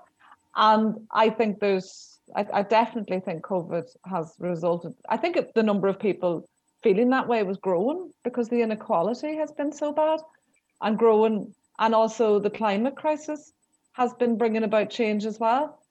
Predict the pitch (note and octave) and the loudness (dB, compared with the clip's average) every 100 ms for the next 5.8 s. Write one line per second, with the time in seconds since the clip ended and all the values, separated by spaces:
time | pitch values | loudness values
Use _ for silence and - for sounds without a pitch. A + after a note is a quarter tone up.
0 | _ _ - - G#3+ G#3 G3+ F#3+ - _ | _ _ -12 -4 2 2 2 0 -8 _
1 | _ _ _ - B3+ A3+ G#3+ A3 B3 C4 | _ _ _ 0 4 6 4 2 2 2
2 | C#4 D4 B3+ A3+ G3+ G3 E3+ - A3 A#3 | 2 -2 0 0 2 0 0 -4 -2 2
3 | B3 C4 F#3+ F#3+ B3 - G#3+ F#3+ G3+ F3 | 4 6 4 4 -2 -2 -2 -2 -4 -4
4 | - - _ _ _ G#3 G3+ G#3+ G3+ F#3+ | -6 -20 _ _ _ -10 -2 0 2 0
5 | G3+ F#3 F#3+ G3+ F#3 F#3 D#3+ D3+ | 0 0 0 0 0 0 0 -2